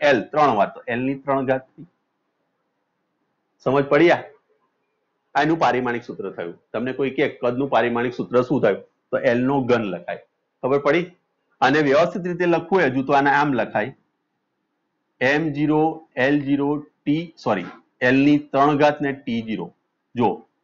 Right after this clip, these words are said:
એમ એટલે દળ, દળ એનું શૂન્ય હોય, કદની અંદર દળ ના આવે, કદની અંદર સમય ના આવે, તો એને આપણે ઝીરો ઝીરો ઘાત વડે દર્શાય છે અને એની ત્રણ ઘાત વડે થાય.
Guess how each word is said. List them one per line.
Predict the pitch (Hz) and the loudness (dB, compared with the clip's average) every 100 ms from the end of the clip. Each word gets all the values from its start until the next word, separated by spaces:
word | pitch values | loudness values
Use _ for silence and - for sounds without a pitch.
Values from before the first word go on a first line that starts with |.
| _ _ - | _ _ -4
એમ | 139 160 | -2 0
એટલે | 156 151 | 0 0
દળ, | 147 139 101 | 2 2 2
દળ | 127 151 | 2 4
એનું | 156 160 | 2 0
શૂન્ય | 160 156 165 | -2 -2 -2
હોય, | 160 170 - - | -2 -6 -10 -2
કદની | 131 143 156 | 0 0 0
અંદર | 156 | 0
દળ | 147 147 131 | 2 2 2
ના | 107 | 0
આવે, | 87 87 _ _ _ 135 | -2 -6 _ _ _ -2
કદની | 139 151 | 0 2
અંદર | 156 | 0
સમય | 156 147 139 139 | 0 0 2 0
ના | 110 | 0
આવે, | 90 87 - _ _ - | -2 -6 -14 _ _ 0
તો | |
એને | 135 135 | 2 4
આપણે | 147 151 | 2 0
ઝીરો | 139 135 160 | -2 0 2
ઝીરો | 147 151 151 | 4 2 4
ઘાત | 143 135 | 2 2
વડે | 139 | -2
દર્શાય | 131 123 123 120 | -2 -4 -6 -8
છે | |
અને | 123 123 | -6 -6
એની | 135 | -6
ત્રણ | 135 131 131 | -6 -6 -4
ઘાત | 110 101 | -4 -4
વડે | 104 98 | -6 -8
થાય. | 101 | -12